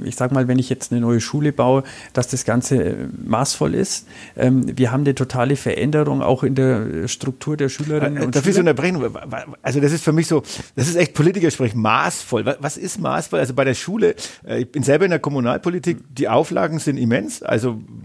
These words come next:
Speaker 2: wir haben's jetzt, glaub ich, in Treuchtlingen gesehen, wenn der Brandschutz nicht passt, dann wird so, ist es ein Ding mal ganz schnell zu. Ist ja auch richtig, aber wie können Sie überhaupt noch maßvoll mit Geld umgehen, wenn einfach die, ähm, sozusagen die Richtlinien, die Vorgaben von oben, äh, so sind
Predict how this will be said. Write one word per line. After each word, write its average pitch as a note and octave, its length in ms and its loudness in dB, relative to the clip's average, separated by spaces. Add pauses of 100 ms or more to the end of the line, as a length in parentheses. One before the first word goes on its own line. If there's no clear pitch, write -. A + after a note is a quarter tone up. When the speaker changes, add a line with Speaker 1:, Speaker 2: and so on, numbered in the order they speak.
(280)
Speaker 2:
wir - 440 -2
haben's C3 120 2
jetzt, C#3+ 120 -2
glaub B2+ 140 0
ich, B2+ 40 2
in A#2 60 -2
Treuchtlingen D#3+ 460 2
gesehen, D3 300 2
wenn C3+ 80 0
der B2+ 80 4
Brandschutz C#3 380 0
nicht D3 100 -2
passt, B2+ 220 0
dann B2+ 80 -2
wird B2 140 -4
so, - 80 -8
ist A#2 160 -6
es A#2+ 80 -8
ein B2 80 -2
Ding B2 200 2
mal A#2+ 160 2 (280)
ganz A#2+ 220 2
schnell C3+ 120 2
zu. D#3 140 0
Ist D#3 120 -4
ja F3 60 6
auch D3+ 100 6
richtig, F3 320 2
aber B2 180 4 (500)
wie D3+ 160 -10
können F3+ 380 2
Sie F3 120 -4
überhaupt D3 300 -4
noch C#3 140 -6
maßvoll A2+ 520 0
mit D#3 160 0
Geld C#3 320 2
umgehen, F3 680 2
wenn B2 300 0
einfach C3 380 0
die, A#2+ 180 -4
ähm, G2+ 480 0
sozusagen A2 420 -4
die G#2+ 120 -4
Richtlinien, E3+ 680 0 (260)
die C3 80 -4
Vorgaben E3 480 2
von B2+ 160 0
oben, B2+ 600 0
äh, A2+ 120 2
so B2 240 0
sind D3 260 -4